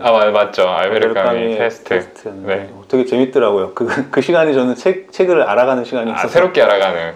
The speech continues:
Speaker 1: 그런
Speaker 2: 네,
Speaker 1: 시간이었군요.
Speaker 2: 녹음 시간이
Speaker 1: 어.
Speaker 2: 재밌었던 기억이
Speaker 1: 하지만
Speaker 2: 나는데.
Speaker 1: 청취자분들께는 조금도 도움이 되지 않는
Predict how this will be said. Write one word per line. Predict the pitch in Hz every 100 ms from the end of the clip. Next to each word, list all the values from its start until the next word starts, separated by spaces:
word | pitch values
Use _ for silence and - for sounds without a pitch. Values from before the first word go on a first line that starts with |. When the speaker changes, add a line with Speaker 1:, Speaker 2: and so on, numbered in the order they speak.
| -
Speaker 1:
그런 | - 104
Speaker 2:
네, | 95
Speaker 1:
시간이었군요. | 98 90 120
Speaker 2:
녹음 | 127 135
시간이 | 127 120 110 110 104 107 -
Speaker 1:
어. | 101 90 85
Speaker 2:
재밌었던 | 117 - 123 117
기억이 | 117
Speaker 1:
하지만 | 131 131
Speaker 2:
나는데. | 120 107
Speaker 1:
청취자분들께는 | 160 165 123 127 131 110 107 101 95 95
조금도 | - 107 139 127
도움이 | - 101 101
되지 | 92 87 92
않는 | 80 78 78 82